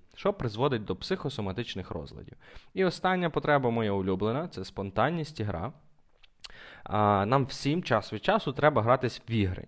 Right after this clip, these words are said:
і бути дітьми, бути якимись дурними, бути наївними і несерйозними.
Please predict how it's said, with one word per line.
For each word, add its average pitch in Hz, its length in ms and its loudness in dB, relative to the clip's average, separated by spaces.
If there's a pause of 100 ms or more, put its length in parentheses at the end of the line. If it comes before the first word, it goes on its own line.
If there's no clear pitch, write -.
і 208 120 0
бути 127 300 0
дітьми, 92 480 -4 (440)
бути 190 200 0
якимись 151 360 -2
дурними, 123 640 2
бути 127 240 -2
наївними 117 540 2
і 107 40 0
несерйозними. 107 920 -2